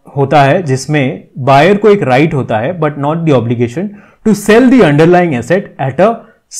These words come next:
certain price, स्ट्राइक प्राइस पे सेल करने का एक राइट होता है बायर को on or before a specific date, जिसे हम एक्सपायरी डेट कहते हैं।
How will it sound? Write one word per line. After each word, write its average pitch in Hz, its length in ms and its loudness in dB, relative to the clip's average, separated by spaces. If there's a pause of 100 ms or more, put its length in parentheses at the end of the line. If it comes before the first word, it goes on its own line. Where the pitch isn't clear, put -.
certain 185 340 2
price, 107 320 -4 (220)
स्ट्राइक 175 520 -2
प्राइस 160 260 0
पे 143 120 0
सेल 135 360 -4
करने 139 300 -2
का 180 320 -4
एक 139 280 -2
राइट 127 460 -2
होता 139 200 0
है 160 220 0
बायर 117 300 -2
को 180 300 -2 (500)
on 190 160 6
or 165 180 2
before 135 420 -2
a 175 120 0
specific 139 640 -4
date, 107 340 -4 (180)
जिसे 113 280 -4
हम 139 320 -2
एक्सपायरी 131 520 -2
डेट 113 300 -6
कहते 87 340 -14
हैं। 107 300 -8